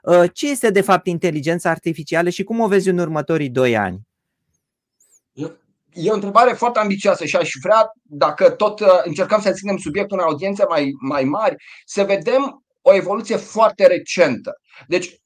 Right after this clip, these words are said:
Speaker 2: ă, ideea inteligenței artificiale este o idee, ă, ce a fost explorată de la începutul anilor cincizeci.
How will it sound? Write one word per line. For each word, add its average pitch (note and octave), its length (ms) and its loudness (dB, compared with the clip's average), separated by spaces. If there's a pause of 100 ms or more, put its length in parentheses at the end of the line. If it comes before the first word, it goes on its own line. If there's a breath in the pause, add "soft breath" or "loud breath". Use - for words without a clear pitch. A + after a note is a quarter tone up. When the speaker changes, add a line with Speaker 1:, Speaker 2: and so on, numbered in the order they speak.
Speaker 2:
ă, D#3+ 300 4
ideea G#3 420 -2
inteligenței A#3+ 460 0
artificiale A3+ 460 -2
este G#3+ 160 -6
o - 20 -2
idee, G#3+ 560 -4 (280)
ă, D#3 260 4 (180)
ce G3 140 2
a F3 80 2
fost G#3+ 320 -4
explorată G3+ 560 0
de E3+ 100 0
la F#3+ 100 4
începutul G3 480 -4
anilor G3 420 -2
cincizeci. D#3 800 -2